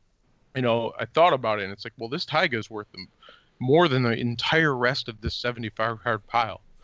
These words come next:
Like, so this is pretty awesome. But eventually I moved away from Legacy, and I don't really play it anymore. And recently, because my Taiga is in my,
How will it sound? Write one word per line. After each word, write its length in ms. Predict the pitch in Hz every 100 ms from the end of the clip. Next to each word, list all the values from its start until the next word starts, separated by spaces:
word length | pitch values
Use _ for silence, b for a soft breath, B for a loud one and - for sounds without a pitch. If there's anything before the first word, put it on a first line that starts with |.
| B B B B
Like, 360 | 120 127 95 - b -
so 420 | - 160 147 131
this 260 | 120 156
is 140 | 147 135
pretty 340 | - 160 139
awesome. 560 | 120 139 147 - 98 104
But 120 | - 120
eventually 560 | 151 202 123 143 127
I 200 | 123 104 -
moved 260 | 143 147 135
away 220 | 127 135
from 220 | 131 123
Legacy, 360 | 113 107 101 113
and 100 | 107
I 40 |
don't 140 | 120 110
really 160 | 110 107
play 260 | - 131
it 60 | 117
anymore. 500 | 107 104 107 104 101 B B B B -
And 140 | 117
recently, 560 | 127 170 151 123 110 110
because 440 | - 117 139 113
my 180 | 120 104
Taiga 360 | 104 131 127 113
is 160 | 104
in 100 | 117
my, 280 | 110 90 85